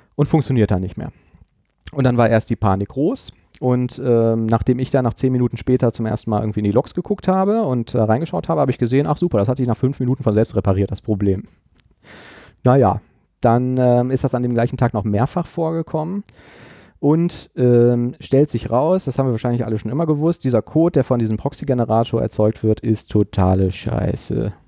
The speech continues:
Ich bin heute irgendwie negativ drauf, ne? Ich erzähle irgendwie nur negative Sachen. Also generell war ja schon immer doof irgendwie, dass sie kein richtiges Interface implementieren.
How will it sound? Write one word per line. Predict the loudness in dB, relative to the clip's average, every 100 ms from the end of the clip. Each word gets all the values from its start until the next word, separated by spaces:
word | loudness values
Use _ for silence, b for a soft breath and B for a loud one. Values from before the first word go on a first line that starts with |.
| _ b b b
Ich | -8
bin | -2
heute | 0
irgendwie | 0 2 2
negativ | 2 2 0 -4
drauf, | -4 -4 -2
ne? | 0
Ich | 0
erzähle | 0 -2
irgendwie | -2 -2
nur | -2 0
negative | 0 0 0 0
Sachen. | 0 -4 -6 b b b b b b b b b b b b b -20 -2
Also | 0 0 -4 -18 -18 -12
generell | 0 2 4 4 4
war | 4
ja | 2
schon | 0
immer | -2 -2
doof | 2 0 2
irgendwie, | 0 -2 -2
dass | 0 0 -2
sie | 0
kein | 2 2
richtiges | 2 0 0 0
Interface | 0 0 0 -2 -2
implementieren. | -6 -4 -2 -2 2 2 2